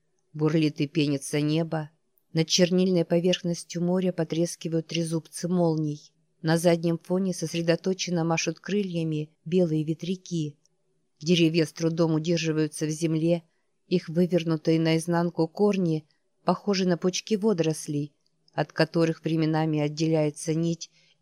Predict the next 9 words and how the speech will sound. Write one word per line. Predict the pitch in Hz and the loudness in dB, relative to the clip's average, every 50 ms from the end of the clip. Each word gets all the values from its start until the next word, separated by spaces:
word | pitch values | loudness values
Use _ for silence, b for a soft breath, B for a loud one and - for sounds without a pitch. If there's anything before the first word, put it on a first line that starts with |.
| _ | _
и | - 175 - | -6 -6 -6
тут | _ - 190 196 185 | _ -2 0 0 2
же | 175 175 170 | 2 0 -2
снарядом | - - 185 170 170 185 180 175 165 165 165 165 | 0 0 0 2 2 2 2 2 2 0 0 2
уносится | 165 170 165 156 - 165 160 - - 185 180 | 2 2 0 0 -2 -6 -8 -4 -4 -4 -4
прочь. | 180 190 185 180 165 147 - - - - _ _ _ _ _ _ _ _ _ _ _ _ _ | -2 -2 0 0 0 -2 -2 -6 -10 -10 _ _ _ _ _ _ _ _ _ _ _ _ _
Вспышки | - - - - 160 160 - - - 156 | -18 -18 -6 -4 -2 -2 -2 -2 -2 -2
молнии | 151 160 160 156 160 160 151 151 | 0 2 2 2 2 2 2 0
озаряют | 151 143 151 156 156 160 165 160 160 156 147 - _ | 0 0 2 0 2 2 2 2 0 0 -2 -6 _